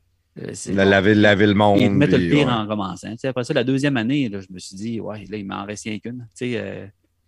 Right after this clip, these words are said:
Speaker 1: j'étais pas bien là-dedans, là. Tu sais, euh, je, je l'ai faite parce que là, je
Speaker 2: C'est une vocation beaucoup aussi,
Speaker 1: Ah
Speaker 2: là.
Speaker 1: ouais. Puis, euh, quand j'ai fait mon, ma, ma troisième année, là, je me dis, qu'est-ce que je fais ? Tu sais, je, j'avais le choix d'aller jouer de la guitare, euh, d'apprendre à, tu sais,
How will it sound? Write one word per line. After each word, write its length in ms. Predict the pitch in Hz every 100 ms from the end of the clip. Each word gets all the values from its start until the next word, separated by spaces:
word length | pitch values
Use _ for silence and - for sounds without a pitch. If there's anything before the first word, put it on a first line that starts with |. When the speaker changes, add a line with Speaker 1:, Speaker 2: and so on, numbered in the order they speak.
| _
Speaker 1:
j'étais 200 | - -
pas 240 | 117 170 139
bien 300 | 107 113 127
là-dedans, 360 | 98 - 107 98
là. 60 | 101 _
Tu 100 | 113
sais, 80 | 107
euh, 440 | 101 101 104 101
je, 40 | 101
je 160 | 98
l'ai 200 | 107 127 123
faite 180 | 156 -
parce 140 | 107
que 80 | 117
là, 60 | 120
je 160 | 110
Speaker 2:
C'est 120 | 101
une 80 | 127
vocation 560 | 127 139 127 95 131 123
beaucoup 280 | 95 - 120
aussi, 260 | 85 - 117
Speaker 1:
Ah 120 | 123
Speaker 2:
là. 60 | 107
Speaker 1:
ouais. 80 | 98 - _ _ _ _
Puis, 200 | - 110
euh, 100 | 101
quand 220 | 98 131
j'ai 140 | 143 135
fait 140 | 170
mon, 320 | 147 127 110
ma, 640 | - 107 104 101 101 110 117
ma 140 | - 107
troisième 400 | 131 131 123 135
année, 400 | 117 156 226 190
là, 140 | 123
je 100 | 143
me 60 | 117
dis, 180 | 98 123
qu'est-ce 200 | 165 -
que 100 | 110
je 100 | -
fais ? 180 | -
Tu 40 | 110
sais, 120 | -
je, 220 | 120 113 101 - _ _ _ _
j'avais 220 | 113 107
le 60 | 110
choix 180 | -
d'aller 160 | 139 117
jouer 120 | 113
de 40 | 120
la 60 |
guitare, 640 | 104 104 113 117 120 123 113
euh, 380 | 101 101 104 104
d'apprendre 440 | 110 - 120 120
à, 520 | 104 104 104 104 104
tu 60 | 107 -
sais, 340 | 123 117 113